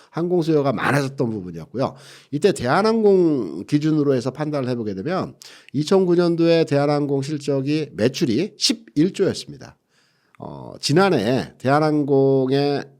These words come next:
매출이 십팔 조였습니다. 그러니까 이천구 년에 실적의 십일 조,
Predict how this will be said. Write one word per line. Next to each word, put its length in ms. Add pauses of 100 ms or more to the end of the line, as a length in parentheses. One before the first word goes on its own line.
(320)
매출이 460
십팔 440
조였습니다. 680 (840)
그러니까 240 (480)
이천구 440
년에 500
실적의 580
십일 320
조, 300